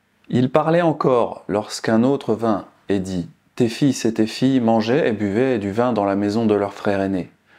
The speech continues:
Et voici, un grand vent est venu de l'autre côté du désert, et a frappé contre les quatre coins de la maison.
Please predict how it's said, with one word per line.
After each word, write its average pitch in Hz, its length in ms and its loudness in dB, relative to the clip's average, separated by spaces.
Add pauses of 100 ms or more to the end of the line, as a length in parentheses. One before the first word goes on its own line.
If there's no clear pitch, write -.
(200)
Et 98 120 0
voici, 131 600 0 (160)
un 98 140 0
grand 110 300 0
vent 120 240 0
est 110 80 2
venu 104 320 2
de 104 80 2
l'autre 110 320 -2
côté 107 280 0
du 101 140 0
désert, 95 520 -2 (500)
et 107 80 0
a 107 40 0
frappé 120 380 0
contre 110 320 -2
les 95 140 -2
quatre - 320 -6
coins 113 200 0
de 110 80 2
la 107 120 0
maison. 98 400 -4